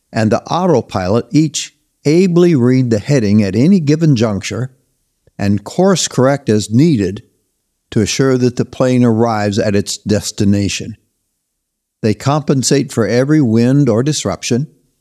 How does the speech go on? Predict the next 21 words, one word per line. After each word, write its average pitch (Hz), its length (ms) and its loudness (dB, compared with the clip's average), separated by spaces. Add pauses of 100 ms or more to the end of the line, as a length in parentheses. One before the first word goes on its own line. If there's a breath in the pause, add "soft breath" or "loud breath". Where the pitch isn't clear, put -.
(640)
They 107 140 -2
constantly 143 840 -2
seek 135 340 -2
out 131 220 -2
the 120 100 0
goal 107 540 0
that 101 140 0
was - 180 -6
set 120 300 -2
from 104 180 2
the 98 80 0
beginning. 95 480 -2 (2250)
You 127 280 2
also 117 580 0
have 101 280 -2
that 92 240 -2
amazing 98 480 0
power. 85 460 -8 (1200)
Every 147 400 2
worthy 147 420 2
goal 110 640 -2